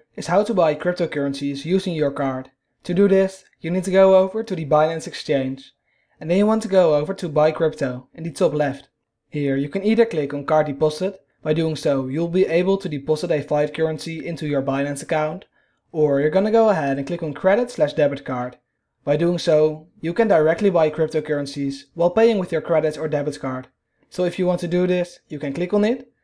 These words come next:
and you will then be sent over to a page looking similar to this one. Here, you can go over to the spend on the top and click on the currency. You can then scroll all the currencies available and select the currency you want to deposit.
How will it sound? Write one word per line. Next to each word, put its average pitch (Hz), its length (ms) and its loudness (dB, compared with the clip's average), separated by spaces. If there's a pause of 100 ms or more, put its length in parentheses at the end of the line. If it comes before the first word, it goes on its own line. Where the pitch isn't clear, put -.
(280)
and 208 80 0
you 214 80 4
will 208 80 4
then 190 180 4
be 190 60 -4
sent 156 240 -4
over 151 180 -2
to 165 200 -6
a - 40 -4
page 165 320 2
looking 156 220 -8
similar 156 340 0
to 151 100 -4
this 151 220 -2
one. 120 280 -10 (420)
Here, 143 500 -4
you 175 140 -6
can 220 160 0
go 202 200 6
over 156 220 2
to 165 100 -4
the 151 120 -6
spend 143 540 -6 (100)
on 208 100 -2
the 190 80 2
top - 380 -4 (280)
and 190 120 -8
click 233 180 2
on 214 60 2
the 175 80 -2
currency. 143 560 -4 (480)
You 165 80 -12
can 190 120 0
then 226 140 4
scroll 156 340 2
all 156 140 0
the 190 80 0
currencies 190 460 0
available 139 720 -4
and 170 100 -14
select 220 240 0
the 226 80 -6
currency 147 460 -4
you 147 160 -4
want 143 160 -4
to 151 60 -10
deposit. 139 520 -6